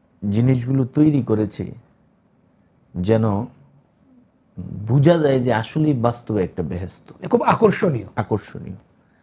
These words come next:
Speaker 1: সাদ্দাত তার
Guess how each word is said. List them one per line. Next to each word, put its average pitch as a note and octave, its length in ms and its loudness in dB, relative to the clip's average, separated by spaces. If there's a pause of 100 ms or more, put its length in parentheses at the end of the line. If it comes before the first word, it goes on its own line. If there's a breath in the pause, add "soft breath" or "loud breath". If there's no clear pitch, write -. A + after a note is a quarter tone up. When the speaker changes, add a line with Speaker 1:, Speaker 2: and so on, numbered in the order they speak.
(4000)
Speaker 1:
সাদ্দাত D#3 580 2 (440)
তার C3+ 220 4